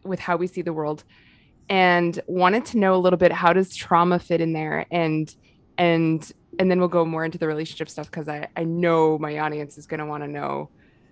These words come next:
uh, you know, the predicting of relationships and how you view, uh,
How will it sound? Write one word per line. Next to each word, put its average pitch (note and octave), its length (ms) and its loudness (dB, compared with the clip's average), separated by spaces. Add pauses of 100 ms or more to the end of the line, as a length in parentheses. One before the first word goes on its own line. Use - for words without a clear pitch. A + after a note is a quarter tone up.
(200)
uh, - 60 -16 (140)
you E3 140 -8
know, C#3+ 180 -8
the D3+ 120 -10
predicting D#3+ 540 -8
of D3 100 -10
relationships D3 600 -10
and D3+ 100 -10
how D#3 180 -4
you D#3 180 -4
view, D#3 240 -4 (380)
uh, B2+ 60 0